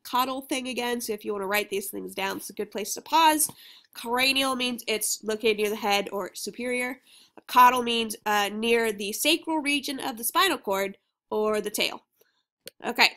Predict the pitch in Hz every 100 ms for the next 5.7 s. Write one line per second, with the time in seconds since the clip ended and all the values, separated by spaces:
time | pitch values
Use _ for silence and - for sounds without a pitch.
0 | _ _ _ _ 214 226 226 226 - 220
1 | 196 196 190 - 226 214 202 214 214 208
2 | 208 311 311 277 277 233 226 269 269 262
3 | - 240 240 226 208 208 202 - 277 269
4 | 277 254 247 247 233 240 233 220 202 -
5 | 269 269 254 240 196 208 -